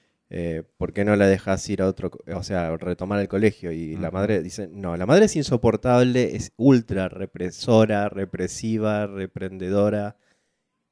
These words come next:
Speaker 1: Y, pero Daniela tiene como u-, una, un-, una figura materna que es su tía,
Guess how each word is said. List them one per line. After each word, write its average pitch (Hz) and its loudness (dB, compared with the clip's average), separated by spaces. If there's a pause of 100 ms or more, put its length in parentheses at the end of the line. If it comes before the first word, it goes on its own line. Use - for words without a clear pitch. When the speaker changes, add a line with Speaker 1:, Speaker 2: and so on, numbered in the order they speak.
(200)
Speaker 1:
Y, 139 2
pero 123 2
Daniela 165 4
tiene 143 -2
como 120 0
u-, 110 -12
una, 107 -8
un-, 107 -14 (140)
una 110 -4
figura 120 4
materna 127 -2
que 107 -8
es 98 -10
su 120 -12
tía, 117 -2